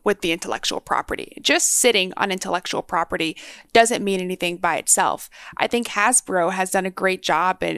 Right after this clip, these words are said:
in creating value from their collection of brands, from their intellectual property, but I don't see the same innovation happening at Mattel. That being said, it's really hard to imagine a world in which we're not buying Barbies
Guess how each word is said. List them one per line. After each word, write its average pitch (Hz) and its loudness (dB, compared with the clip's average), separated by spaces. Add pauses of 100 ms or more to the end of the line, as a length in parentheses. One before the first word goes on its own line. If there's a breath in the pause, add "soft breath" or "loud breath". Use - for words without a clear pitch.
(120)
in - -6 (440)
creating 208 2
value 180 2 (280 loud breath)
from 190 2 (180)
their 196 6
collection 170 -2
of - -6
brands, 165 0
from 180 -4
their 190 4
intellectual 185 -4
property, 165 -2 (280 loud breath)
but 226 4
I 226 6
don't 214 2
see 226 2
the 202 -2
same 185 2
innovation 180 -2
happening 175 -4
at - -4
Mattel. 180 -2 (400 soft breath)
That 233 4
being 202 2
said, 190 2 (100)
it's 214 2
really 262 2
hard 202 6
to 202 2
imagine 185 0
a 180 0
world 170 2
in 175 -8
which 170 0 (280 loud breath)
we're 226 4
not 226 2
buying 196 4
Barbies 180 -2